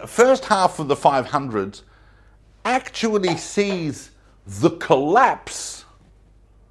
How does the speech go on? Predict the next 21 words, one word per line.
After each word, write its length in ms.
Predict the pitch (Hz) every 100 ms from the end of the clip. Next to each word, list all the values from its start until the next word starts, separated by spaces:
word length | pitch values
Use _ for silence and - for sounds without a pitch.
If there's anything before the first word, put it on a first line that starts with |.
| _ _ _ _ _ - - -
of 220 | 156 156
what 240 | 156 196 160
had 240 | 170 143
formerly 680 | - - 254 262 247 226 196
existed 680 | 175 151 240 - - 165 - 156
as 180 | 147
a 140 | 156 147
Jewish 720 | 117 107 170 233 240 - -
kingdom 720 | - 254 247 135 90 82 82 -
called 260 | 160 147
the 240 | 123 135 - - - - -
Himyarite 680 | 240 226 196 165 156 123
Kingdom 580 | - 185 156 101 78 147 _ _ _ _ _ _ _ _ _ _ -
that 240 | 156 156
took 200 | 208 202
up 180 | 185 160
most 500 | 170 208 233 208 -
of 100 | 127
what 160 | 135 127
is 120 | 127
today 520 | 139 127 117 98